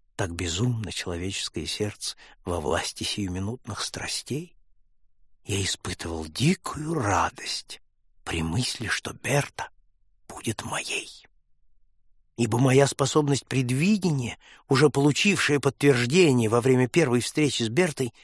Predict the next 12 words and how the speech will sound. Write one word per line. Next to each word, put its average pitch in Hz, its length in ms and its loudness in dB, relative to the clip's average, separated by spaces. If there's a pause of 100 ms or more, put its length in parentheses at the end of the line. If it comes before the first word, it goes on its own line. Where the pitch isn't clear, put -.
(200)
не 139 120 4
позволяла 156 580 6
мне 143 200 4
считать - 480 0
последнее 131 720 4
страшное 117 600 0
видение 117 540 0
будущего 165 720 -4 (680)
просто 131 520 0
игрой 113 360 0
расстроенного 92 720 -4
воображения, 90 800 -2